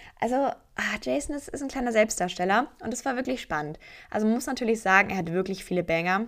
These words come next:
Er hat richtig, richtig gute Lieder und ich, ich feiere die auch. Das sind ja alles so diese Party-Dance-Hits und das war auf jeden Fall richtig cool. Aber die Show,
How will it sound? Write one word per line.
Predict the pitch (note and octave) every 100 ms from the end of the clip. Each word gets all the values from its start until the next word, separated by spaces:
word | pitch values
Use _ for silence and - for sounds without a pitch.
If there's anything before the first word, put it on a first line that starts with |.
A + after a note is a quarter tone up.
| -
Er | F#3+
hat | F3 F3+ -
richtig, | F#3 G3 -
richtig | F3+ F#3 -
gute | E3+ D#3+
Lieder | E3 F#3 E3+
und | D#3
ich, | - -
ich | -
feiere | F3 E3+
die | F3+
auch. | E3+
Das | -
sind | -
ja | E3+
alles | - F3
so | E3
diese | D#3+ D#3+ E3 E3 - -
Party-Dance-Hits | - G3 F#3+ G3+ F3+ F3+ G3+ A3 A3 G3+ -
und | E3+
das | E3+ -
war | D#3+ D#3 F3+ -
auf | F3+ F3+
jeden | F#3+
Fall | F3+
richtig | F3 G3 F#3+ - -
cool. | F3 G3+ A#3 - - - -
Aber | - A3 A3
die | A#3
Show, | - C#4+ D#4 F4